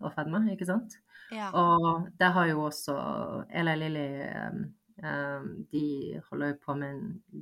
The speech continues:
Speaker 1: de har jo blant annet diabetesportefølje, og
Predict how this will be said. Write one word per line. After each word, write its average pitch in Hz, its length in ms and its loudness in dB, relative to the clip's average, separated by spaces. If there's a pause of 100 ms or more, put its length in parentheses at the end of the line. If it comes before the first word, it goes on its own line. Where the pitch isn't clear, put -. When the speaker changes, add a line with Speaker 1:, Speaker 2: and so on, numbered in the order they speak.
(180)
Speaker 1:
de 143 100 -6
har 143 80 -2
jo 143 80 -4
blant 139 200 -4
annet 143 320 -12
diabetesportefølje, 147 1080 -4 (100)
og 151 240 0